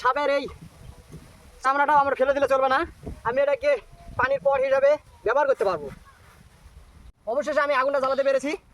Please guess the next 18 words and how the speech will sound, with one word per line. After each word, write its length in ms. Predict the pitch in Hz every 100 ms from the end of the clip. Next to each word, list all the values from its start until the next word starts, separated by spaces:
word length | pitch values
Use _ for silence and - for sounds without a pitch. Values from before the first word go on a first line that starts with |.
| - _
আমি 100 | 214 269
এখন 120 | 262 269
এই 60 | 208
সাপের 180 | 262 254
মাংসটাকে 380 | 254 247 262 330 - - _
পুড়বো। 280 | 254 269 233 190 - _ - - - - - - - - - - - - - - - - - - - - - - - - - - - - -
এই 60 | 247
যে 60 | 269 262
দেখতে 160 | 285 269
পাচ্ছেন 200 | - 277 - - - -
আপনারা 260 | 220 254 262 247 - - - -
আমার 120 | 240 262
কাছে 120 | 254 247
সাপের 180 | 254 254
মাংসটা, 300 | 262 269 349 - _ - - 233
আমি 80 | 262
এখন 100 | 262
এটাকে 200 | 269 254